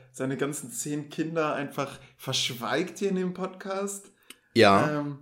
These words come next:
Speaker 2: das
Speaker 1: nebst
Speaker 2: stimmt.
Speaker 1: Wohnort. Ähm,
Speaker 2: Und
Speaker 1: nee, bei mir
Speaker 2: Name?
Speaker 1: ist es ja, ich, äh, bin ja transparent.
Speaker 2: Ja.
Speaker 1: Alles für die Klicks, ne? Ist ja auch mein Motto.
Speaker 2: Mhm.
Speaker 1: Ähm, und mein Sohn, der Felix, ist jetzt tatsächlich geboren.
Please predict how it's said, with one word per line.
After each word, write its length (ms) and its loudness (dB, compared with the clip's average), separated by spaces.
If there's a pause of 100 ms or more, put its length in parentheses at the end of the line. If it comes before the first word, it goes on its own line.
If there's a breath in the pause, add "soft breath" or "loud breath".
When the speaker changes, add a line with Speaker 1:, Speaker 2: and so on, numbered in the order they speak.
Speaker 2:
das 140 -4
Speaker 1:
nebst 120 4
Speaker 2:
stimmt. 220 -2
Speaker 1:
Wohnort. 680 -2 (220)
Ähm, 600 0
Speaker 2:
Und 120 -12
Speaker 1:
nee, 340 4
bei 120 0
mir 80 2
Speaker 2:
Name? 180 6 (100)
Speaker 1:
ist 120 0
es 40 -4
ja, 480 -2 (680)
ich, 280 -12 (720)
äh, 360 4
bin 200 0
ja 120 4
transparent. 880 0 (240)
Speaker 2:
Ja. 160 6
Speaker 1:
Alles 160 4
für 100 -10
die 80 -6
Klicks, 640 -6
ne? 160 0
Ist 160 -4
ja 100 2
auch 80 0
mein 160 0
Motto. 520 -4
Speaker 2:
Mhm. 400 0 (200)
Speaker 1:
Ähm, 380 4
und 200 2
mein 400 4
Sohn, 680 6
der 80 -2
Felix, 640 0
ist 320 -4
jetzt 240 0
tatsächlich 520 -6
geboren. 640 -4